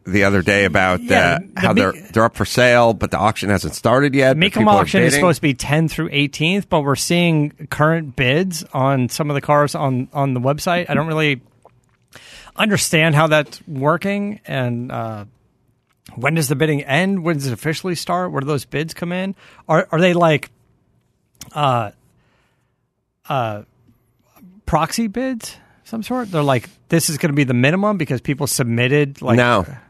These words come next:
Speaker 1: And, and the reason I say no is
Speaker 2: 'Cause it's
Speaker 1: because
Speaker 2: changed.
Speaker 1: Yeah, I checked with the, uh, Ken Miles Mustang, the test mule for the,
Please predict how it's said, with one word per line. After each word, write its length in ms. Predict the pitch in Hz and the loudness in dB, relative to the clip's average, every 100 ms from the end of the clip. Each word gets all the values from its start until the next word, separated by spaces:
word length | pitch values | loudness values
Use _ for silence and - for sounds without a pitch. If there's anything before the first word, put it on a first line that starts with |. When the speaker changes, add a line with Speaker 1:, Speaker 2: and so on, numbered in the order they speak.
| _ - | _ 0
Speaker 1:
And, 260 | 131 131 | 2 2
and 160 | - 123 | 0 0
the 60 | |
reason 280 | 127 156 143 | 2 2 2
I 20 | 139 | 0
say 220 | - 113 | 2 0
no 460 | 101 135 170 143 | 2 4 4 4
is 160 | 101 92 | 2 0
Speaker 2:
'Cause 80 | 107 | -2
it's 100 | 139 | 2
Speaker 1:
because 220 | 110 104 | 2 2
Speaker 2:
changed. 500 | 180 151 95 - - _ _ | 2 0 -2 -12 -20 _ _
Speaker 1:
Yeah, 300 | 139 202 139 | 2 4 4
I 140 | 151 | 2
checked 580 | - - 160 147 - - - - | 0 -2 0 0 -2 -20 -16 -2
with 320 | 117 120 _ | -2 -2 _
the, 260 | 113 107 | 0 2
uh, 180 | 98 92 | 4 2
Ken 300 | - - 131 | 0 -2 2
Miles 760 | 113 123 127 120 107 90 - - _ _ - | 4 4 4 2 0 -4 -12 -18 _ _ -10
Mustang, 880 | 87 120 165 - 95 82 80 104 - - - - - _ _ - | 0 0 0 -2 0 0 -4 -8 -12 -20 -20 -20 -20 _ _ -4
the 140 | 92 | -4
test 580 | - 135 131 - - - | -2 -2 -2 -4 -12 -2
mule 560 | 101 95 87 85 92 _ | 2 4 4 2 0 _
for 140 | 98 | -4
the, 240 | 80 80 | -2 -2